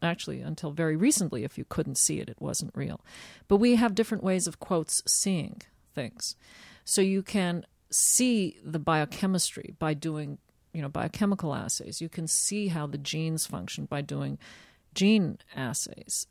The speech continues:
Um, so there are many different approaches to science. And when I say a language of science, it's that by proving that, for example, in this strain of rats, um,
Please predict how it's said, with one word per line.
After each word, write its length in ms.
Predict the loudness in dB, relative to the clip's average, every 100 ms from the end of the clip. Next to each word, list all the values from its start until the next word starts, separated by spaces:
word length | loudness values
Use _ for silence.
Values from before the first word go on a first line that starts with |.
| 0
Um, 420 | 2 2 0 -4
so 180 | 0 2
there 200 | 4 6
are 200 | 6 4 -2 -20 -4
many 280 | 2 4 4
different 280 | 2 0 -4
approaches 840 | -4 -4 0 0 0 -4 -2 -4 -4
to 120 | 0
science. 680 | 0 0 -4 -6 -4 -4 -6 -12 _ -4
And 140 | 0 2
when 120 | 2
I 100 | 2
say 180 | 2 0
a 80 |
language 640 | 0 0 2 2 0 -4 -4
of 100 | -2
science, 720 | 0 2 2 2 0 -4 -4 -4
it's 200 | -2 0
that 340 | 2 2 2 -4 -20 -20 -4
by 140 | 0 0
proving 840 | 0 -2 2 4 4 4 0 -2
that, 360 | -2 0 0 -2
for 280 | -6 0 0
example, 540 | 0 -2 -2 -4 -4
in 120 | -4 -2
this 160 | -2 -2
strain 380 | -2 -4 -2 -4
of 100 | -4
rats, 580 | -2 -2 -2 0 0 -2
um, 380 | -4 -2 -2 -6